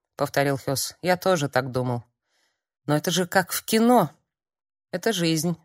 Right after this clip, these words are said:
заметил Райнер невесело. «Моя жизнь». «Вообще, как ты описываешь этих товарищей? Я бы сказала, что это кучка больных клоунов с тягой к переодеваниям». Собеседник не улыбнулся.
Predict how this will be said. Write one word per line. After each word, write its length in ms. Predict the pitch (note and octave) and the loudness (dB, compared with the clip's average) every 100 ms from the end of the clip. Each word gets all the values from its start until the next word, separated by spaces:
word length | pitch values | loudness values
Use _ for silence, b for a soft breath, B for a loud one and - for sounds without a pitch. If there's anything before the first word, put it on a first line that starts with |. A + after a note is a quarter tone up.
| _ - | _ -8
заметил 480 | D3 D3 C#3 C3+ | -4 -4 -4 -2
Райнер 320 | C3+ D3 D3 C#3+ | 0 0 0 -2
невесело. 560 | D3 C#3 C3 C#3+ C#3 b b b _ | -4 -2 -2 -4 -6 b b b _
«Моя 360 | - E3 D#3+ D#3 | -2 0 2 0
жизнь». 440 | C3+ C3+ A#2+ A#2+ - _ _ _ _ _ _ _ _ _ _ | -2 -4 -4 -8 -12 _ _ _ _ _ _ _ _ _ _
«Вообще, 720 | C#3+ D3 C#3+ - B3 C#4 C4 - _ _ _ _ _ - | 4 4 4 0 2 2 2 -4 _ _ _ _ _ -10
как 220 | A#3+ - | -8 -2
ты 160 | B3 | 2
описываешь 720 | A#3+ - G3 A3+ - F#3+ F#3+ F#3+ | 2 0 -4 -4 -2 -2 -2 -2
этих 240 | F3+ F3 | -4 -2
товарищей? 580 | E3+ F3 E3+ D3+ E3 D#3+ b b b _ _ _ | 0 2 0 0 -4 -6 b b b _ _ _
Я 180 | - G#3 | 0 2
бы 80 | A#3 | 4
сказала, 420 | - A3 A3+ C#4 | 6 6 8 6
что 140 | B3 A#3 | 4 2
это 180 | A#3 | 2
кучка 420 | G#3+ - B3 - A#3 | 0 -2 -2 -2 2
больных 480 | G#3 G#3+ G#3+ A#3 | 4 6 4 0
клоунов 600 | - A3 A#3+ B3 A3+ G#3 - | -2 2 4 6 2 -2 -4
с 140 | - | 0
тягой 340 | A3 A3 G#3+ | 4 4 2
к 80 | F#3+ | -2
переодеваниям». 920 | - G#3 G#3 F#3 G#3 F3+ C3 B2 A#2 _ _ _ _ _ _ _ _ _ _ _ _ _ | -2 0 0 0 2 2 2 -2 -6 _ _ _ _ _ _ _ _ _ _ _ _ _
Собеседник 840 | - E3 E3 - B3+ B3+ B3 - | -4 -2 -2 -2 0 0 -2 -8
не 160 | - A3 | -6 -4
улыбнулся. 680 | G#3+ A3 E3 D3 D3 - | -2 -2 -2 -2 -2 -4